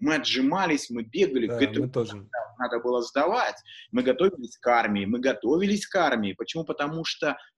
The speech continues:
Speaker 1: откосить от армии девяносто процентов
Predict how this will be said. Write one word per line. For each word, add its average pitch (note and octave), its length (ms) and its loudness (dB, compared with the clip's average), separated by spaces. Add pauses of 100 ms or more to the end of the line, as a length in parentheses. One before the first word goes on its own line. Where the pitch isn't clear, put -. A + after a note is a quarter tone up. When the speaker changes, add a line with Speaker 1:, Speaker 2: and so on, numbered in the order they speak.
(460)
Speaker 1:
откосить F3+ 760 0
от F3+ 180 0
армии G#2+ 560 0 (220)
девяносто E3 640 -2
процентов D#3 640 -6